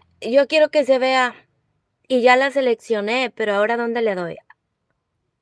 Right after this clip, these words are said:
¡Hola a todos! <laughs> Oigan, es que no, a ver, les voy a contar. Mm, a ver, ya le seleccioné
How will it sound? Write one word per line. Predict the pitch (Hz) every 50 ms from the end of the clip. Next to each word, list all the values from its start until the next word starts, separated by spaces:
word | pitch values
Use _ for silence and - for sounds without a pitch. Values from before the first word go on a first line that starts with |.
| _ _ _ _ _ _ _ _ _ _ _ _ _ _ _ _ _ _ _ _ _ _ _ _ -
¡Hola | 247 285 320 339
a | 349
todos! | 339 - 339 339 339 339 330 330 320 320 453 427 440 - - 440 - - 622 622 - - - _ _ _ _ _ -
<laughs> | 302 339 339 320 302 302 302 285 269 254 240 233 226 226 _ _ _ - 214
Oigan, | 214 208 202 202 190 180 - -
es | - 214 220 - _
que | - - 285 277
no, | 269 233 208 202 202 208 - -
a | 185 175 175
ver, | 175 175 165 - _ - -
les | 165 170 175
voy | 170 175 202
a | 214 -
contar. | - 190 165 147 - - - _ _ _
Mm, | - 180 175 - _ _ _ -
a | 180
ver, | 190 185 165 - _ _ _ _ _ _ _ _ _ _ - - - - _
ya | - - 262 277 294
le | 311 349 359
seleccioné | 359 392 359 330 262 - - 240 226 214 208 208 202 214 226 -